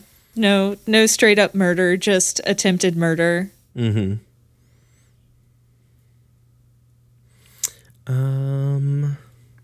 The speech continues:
Speaker 1: I, I love the, the gag at the end with Babby's first wanted poster, though.
Speaker 2: Yeah, that's very cute. Um,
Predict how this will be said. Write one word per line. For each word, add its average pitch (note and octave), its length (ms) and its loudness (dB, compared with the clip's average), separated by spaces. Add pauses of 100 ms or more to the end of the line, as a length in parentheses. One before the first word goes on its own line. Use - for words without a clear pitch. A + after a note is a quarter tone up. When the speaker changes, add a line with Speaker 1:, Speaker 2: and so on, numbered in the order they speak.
(160)
Speaker 1:
I, G3 260 2
I G3 140 0
love F#3+ 360 0
the, F3 360 4
the G3 120 0
gag E3 300 2
at E3+ 80 -2
the E3 160 -2
end D#3+ 220 -2
with D#3+ 280 -2
Babby's D#3+ 440 2
first - 360 -4
wanted D#3 400 -4
poster, D#3 520 -2
though. D#3 420 0 (160)
Speaker 2:
Yeah, A2 300 6
that's G2+ 280 2
very G2+ 280 2
cute. G2+ 420 -2 (420)
Um, A2 520 2